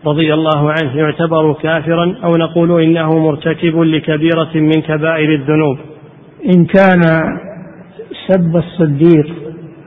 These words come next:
Speaker 2: أو غيره من الصحابة لشخصه، هذا كبيرة من كبائر الذنوب. أما إن كان سبه لصحبته وخلافته ومقامه في الإسلام، هذه ردة،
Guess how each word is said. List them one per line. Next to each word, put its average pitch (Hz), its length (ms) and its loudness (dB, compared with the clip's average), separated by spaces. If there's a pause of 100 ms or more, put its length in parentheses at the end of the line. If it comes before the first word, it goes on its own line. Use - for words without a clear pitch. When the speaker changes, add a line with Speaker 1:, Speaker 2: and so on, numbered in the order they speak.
(220)
Speaker 2:
أو 240 80 4
غيره 165 420 4
من 156 160 2
الصحابة 147 760 0
لشخصه، 143 840 0 (380)
هذا 269 160 2 (120)
كبيرة 214 360 4
من 143 160 4
كبائر 147 500 4
الذنوب. 165 360 2 (1400)
أما 175 260 2
إن 196 120 4
كان 196 360 4 (100)
سبه 175 440 4
لصحبته 170 720 2 (1400)
وخلافته 170 880 4 (1300)
ومقامه 165 880 4
في 175 60 6
الإسلام، 185 600 4 (140)
هذه 185 180 6 (100)
ردة، 120 260 -2